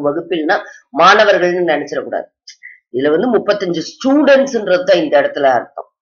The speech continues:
இந்த இடத்துல தான் மாணவர்களும் மாணவிகளும், ம், ஆண் குழந்தைங்களும் பெண் குழந்தைங்களும் பிரிச்சு காட்டியிருக்காங்க. அதனால இந்த இடத்துல ஆண் குழந்தைங்கள்னு வச்சுக்காதீங்க, ஆண் மாணவர்கள்னு வச்சுக்க கூடாது. ரைட்டா? அதனால இது வந்து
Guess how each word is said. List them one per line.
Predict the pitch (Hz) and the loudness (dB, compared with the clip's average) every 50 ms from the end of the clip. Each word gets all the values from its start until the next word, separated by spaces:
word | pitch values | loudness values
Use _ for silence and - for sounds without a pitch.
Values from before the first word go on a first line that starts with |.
| _ _ _ _ _ _ _ _ - 160 | _ _ _ _ _ _ _ _ -8 -6
இந்த | 185 214 233 247 240 233 | -6 0 2 2 2 2
இடத்துல | 240 233 247 254 220 180 262 | 2 0 0 0 0 2 2
தான் | 262 254 247 220 160 | 0 0 0 0 2
மாணவர்களும் | 160 165 175 185 202 202 175 196 185 175 185 208 285 285 262 208 170 | 4 6 6 6 6 4 4 2 2 2 2 0 0 0 0 2 4
மாணவிகளும், | 165 170 170 165 160 151 135 139 147 131 113 - - _ _ _ - 156 | 4 4 4 2 2 0 0 0 -2 -2 -4 -8 -14 _ _ _ -10 -8
ம், | 202 240 262 240 - - _ _ _ _ _ _ - 156 | -8 -8 -10 -14 -16 -20 _ _ _ _ _ _ 2 4
ஆண் | 180 202 202 175 185 | 4 4 2 0 0
குழந்தைங்களும் | 185 190 180 175 170 180 220 247 - - | 0 2 2 0 0 0 0 -2 -4 -4
பெண் | 180 175 190 180 | -4 -4 0 0
குழந்தைங்களும் | 185 175 165 165 151 143 151 170 226 226 - - | 2 2 2 0 0 -2 -2 -2 -4 -4 -8 -10
பிரிச்சு | 220 233 233 170 - - - | -10 -10 -10 -10 -8 0 2
காட்டியிருக்காங்க. | 175 147 - - 139 - - 117 98 101 117 | 2 2 2 0 -6 -6 -6 -6 -4 -4 -2
அதனால | 139 160 180 185 196 180 156 | 2 2 4 4 4 2 0
இந்த | 147 143 147 | 2 2 2
இடத்துல | 147 - - 190 170 147 | 0 0 0 0 2 2
ஆண் | 147 165 170 165 | 0 -2 0 0
குழந்தைங்கள்னு | 160 147 147 135 123 123 139 156 160 143 135 | 0 0 0 -2 -4 -4 -4 -4 -4 -4 -6
வச்சுக்காதீங்க, | 135 - 160 165 156 131 123 - - - _ _ _ _ _ _ _ _ _ _ _ _ - 139 | -6 -8 -4 0 0 0 0 0 -6 -14 _ _ _ _ _ _ _ _ _ _ _ _ -2 0
ஆண் | 160 180 175 170 165 | 2 2 2 2 2
மாணவர்கள்னு | 156 147 139 127 120 131 147 160 180 180 147 | 2 0 -2 -4 -2 -2 -2 -2 -2 -4 -6
வச்சுக்க | 123 - - 165 160 - 113 | -8 -8 -8 -8 -8 -8 -8
கூடாது. | 90 - - - _ _ _ _ _ - | -10 -12 -12 -14 _ _ _ _ _ -6
ரைட்டா? | 147 165 - - 139 117 - - _ _ _ _ _ _ _ _ _ | -6 -6 -2 -2 -4 -4 -4 -8 _ _ _ _ _ _ _ _ _
அதனால | 127 135 123 107 104 120 139 151 120 151 | -4 -4 -2 -2 0 0 0 0 0 -2
இது | 175 214 226 | -6 -6 -6
வந்து | 226 240 | -6 -6